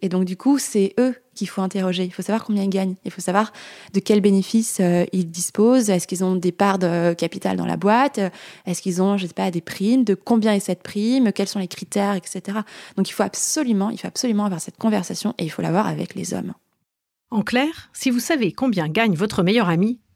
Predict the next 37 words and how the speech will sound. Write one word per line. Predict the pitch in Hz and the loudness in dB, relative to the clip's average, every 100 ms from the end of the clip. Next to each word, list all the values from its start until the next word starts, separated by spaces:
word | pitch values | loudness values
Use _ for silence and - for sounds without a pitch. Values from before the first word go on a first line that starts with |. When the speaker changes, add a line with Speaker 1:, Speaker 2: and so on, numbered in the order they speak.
| - | -2
Speaker 2:
essayez | 277 302 214 208 | 0 2 2 2
donc | 262 214 | 2 2
de | |
connaître | 175 196 220 - | 2 2 0 0
le | 175 | -2
salaire | - 180 220 | 0 0 2
de | 175 | 0
son | - 165 | -2 -4
compagnon. | 208 202 170 165 - _ _ _ _ - | -2 2 2 0 -4 _ _ _ _ -8
Il | 180 | -6
faut | - 214 | -2 0
avoir | 143 190 | 2 2
des | 160 | 0
références. | 131 185 - 160 151 - - _ - - - | 0 -2 0 -2 -2 -8 -16 _ -20 -20 -2
Et | 202 | -2
une | |
fois | 226 339 | 0 0
qu'on | 247 | 0
a | 185 | 0
sauté | 196 175 | -2 -4
le | 175 | -4
pas, | 247 277 _ | -4 -8 _
qu'on | - 220 | -2 0
a | 220 | 2
osé | 254 285 | 2 2
parler | 214 190 | 2 0
salaire | 175 247 240 185 | 0 0 2 2
avec | 165 160 | 0 0
son | 170 | 0
entourage | 240 - 180 254 311 175 | 0 0 0 0 0 -4
et | |
qu'on | 170 202 | 0 2
a | 185 | 2
osé | 240 233 | 2 2
demander | 160 294 294 233 220 | 2 2 2 2 0
une | 202 | 0
augmentation, | 233 220 180 - | 0 0 -2 -2